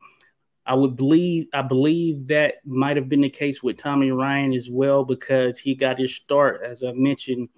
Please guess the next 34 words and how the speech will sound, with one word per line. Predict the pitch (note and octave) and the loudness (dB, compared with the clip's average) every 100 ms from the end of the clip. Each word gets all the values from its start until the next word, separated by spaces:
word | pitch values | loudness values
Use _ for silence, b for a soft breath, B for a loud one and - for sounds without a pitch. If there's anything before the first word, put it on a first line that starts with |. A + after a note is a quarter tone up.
| _ _ _ _ | _ _ _ _
selling | - D3 C#3 C3 C3 | 0 4 6 6 6
newspapers. | D3 D3 C3+ - C3+ C3 B2+ B2 | 6 4 2 0 0 2 0 0
And | B2 | 2
this | C#3 C#3+ | 2 2
is | B2+ B2+ | -2 0
detailed | D3 C#3 C#3+ C3+ | 0 4 4 4
in | B2+ | 2
the | |
video | B2 C#3 C#3 C3 | 0 0 2 2
we | B2 B2+ | 2 0
have | C3 B2 | 0 -2
on | B2+ B2 | -2 -2
the | A#2+ | -4
channel. | - D3 C#3 B2 A#2+ b b b b - | -4 -2 0 0 -4 b b b b -6
And | B2+ B2 B2 | -2 -2 0
essentially, | B2 A#2+ - D3+ D3 D3 C3+ C#3 C3+ C3+ C3 - | 0 0 2 2 2 2 2 4 4 4 0 -4
he | - C3 | -6 -4
got | B2+ C#3 C#3 | 2 4 6
into | C3+ C3 C#3+ C#3+ | 4 4 2 4
it | C3 | 4
with | B2 B2+ | 2 0
some | - C#3 C3+ | 0 0 2
of | C3 B2+ | 2 2
the | C3 B2+ | 0 2
other | C3 C3+ C3 | 2 4 4
newsies | C3 C3+ C3+ C3 C3+ B2+ | 4 4 2 0 -2 0
around | B2+ B2+ B2+ B2+ | 0 0 0 0
that | B2+ B2+ - | 0 -2 -2
time, | C#3 C3+ C3 B2+ A#2+ | -2 2 2 0 -4
and | C3 B2 | -6 2
that | C3+ C#3 - _ _ _ _ _ | 4 4 2 _ _ _ _ _
ended | D3 C3 C3+ | -2 2 4
up | C#3 | 4
being | C3+ C3+ C3 C3 B2 | 2 0 2 2 0